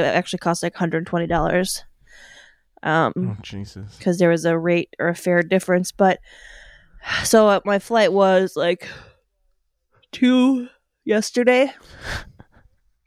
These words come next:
Speaker 2: Yeah.
Speaker 1: And I rescheduled it for this morning at eight fifteen. And I was like,
Speaker 2: Mm-hmm.
Speaker 1: well, once I moved it yesterday, I was like, "Okay, well, I've got all day and night to get ready." And so, but,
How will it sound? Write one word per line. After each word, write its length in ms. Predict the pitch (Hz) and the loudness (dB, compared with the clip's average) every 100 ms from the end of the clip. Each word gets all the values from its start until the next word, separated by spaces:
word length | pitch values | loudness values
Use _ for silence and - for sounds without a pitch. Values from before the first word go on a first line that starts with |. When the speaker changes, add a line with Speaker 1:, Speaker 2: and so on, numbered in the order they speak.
| - | -6
Speaker 2:
Yeah. 140 | 113 214 | -2 2
Speaker 1:
And 80 | |
I 60 | 185 | 2
rescheduled 500 | 185 - 190 185 185 | 2 0 -2 0 0
it 160 | 156 - | -2 -2
for 100 | 175 | -4
this 220 | 175 - | -4 -2
morning 260 | 180 175 | -2 0
at 80 | 170 | -2
eight 160 | 165 170 | -4 -4
fifteen. 600 | 165 - - 165 185 214 _ _ _ _ _ _ _ - _ _ _ - | -6 -6 -4 -2 -2 -4 _ _ _ _ _ _ _ -20 _ _ _ -4
And 120 | 190 | 0
I 80 | 180 | 2
was 100 | 180 | 2
like, 180 | 175 | 2
Speaker 2:
Mm-hmm. 140 | 123 135 | 0 0
Speaker 1:
well, 460 | 202 208 208 208 - - | 2 4 2 -2 -10 -6
once 260 | 196 202 214 | -2 0 2
I 60 | |
moved 200 | 202 185 | 2 2
it 120 | 185 | 2
yesterday, 300 | 185 214 196 | 0 0 0
I 20 | 180 | 0
was 100 | 180 | 0
like, 140 | - | -2
"Okay, 260 | - 226 208 | 0 0 2
well, 240 | 196 190 | 2 2
I've 140 | 190 190 | 0 0
got 140 | 185 - | -2 0
all 240 | 185 220 | 2 2
day 300 | 220 220 208 | 2 2 2
and 100 | 208 196 | 2 0
night 300 | 175 175 - - - _ _ _ _ _ _ _ _ - | -2 -4 -6 -12 -20 _ _ _ _ _ _ _ _ -4
to 200 | 208 185 - _ | 0 0 -4 _
get 180 | 202 202 | 0 2
ready." 400 | 214 180 180 180 | 2 2 2 0
And 120 | 190 | -2
so, 140 | - 190 | -2 0
but, 180 | 180 | 0